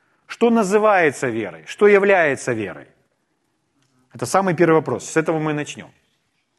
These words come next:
Второй вопрос. Как её получить? То есть, когда мы знаем, что такое вера, нам нужно знать, как её получить.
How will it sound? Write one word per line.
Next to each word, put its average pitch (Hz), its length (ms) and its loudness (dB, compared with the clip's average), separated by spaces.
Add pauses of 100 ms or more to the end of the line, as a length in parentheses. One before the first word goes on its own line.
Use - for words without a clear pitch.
(500)
Второй 233 400 2
вопрос. 160 580 0 (640)
Как 240 380 2
её 180 420 2
получить? - 640 -4 (920)
То - 60 -20
есть, 110 120 -14
когда 151 280 0
мы 240 120 0
знаем, 190 300 0
что 139 240 0
такое 151 440 0
вера, 151 400 -4 (400)
нам 165 180 2
нужно 160 280 0
знать, 147 280 -2
как 135 240 -4
её 135 180 -4
получить. 147 500 -14